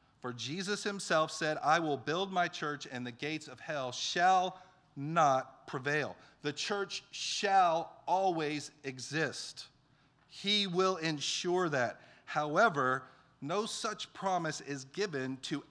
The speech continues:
every single local church. One only has to read what Jesus says to the church of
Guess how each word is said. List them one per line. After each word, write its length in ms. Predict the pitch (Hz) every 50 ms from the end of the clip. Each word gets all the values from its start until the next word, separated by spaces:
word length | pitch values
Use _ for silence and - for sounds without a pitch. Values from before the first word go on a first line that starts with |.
| _ -
every 560 | 170 175 151 143 135 139 151 160 151 147 139 123
single 880 | - - - - - - 165 160 147 135 127 123 120 120 117 113 127 - - -
local 760 | 143 131 139 151 151 151 143 - - 123 113 110 104 110 - _ _ _
church. 760 | - - - - 147 120 98 - - - - - - - - _ _ _ _ _ _ _ _ _ _ _ _ _ _ _ _ _ _ _ _ _ _ _ _ _ _ _ _ _ _ _ _ _ _ _ _ _ _ _
One 220 | - 123 143 160 165
only 280 | 160 160 160 160 156
has 340 | 156 147 160 160 151 - -
to 100 | - 160
read 320 | 143 147 156 156 151 147 143
what 240 | 143 151 147 131
Jesus 400 | 117 - 131 143 151 139 143 135
says 320 | - - 156 147 147 143 -
to 120 | - 143
the 100 | 131 139
church 320 | 123 - 160 160 151 - 170
of 100 | 135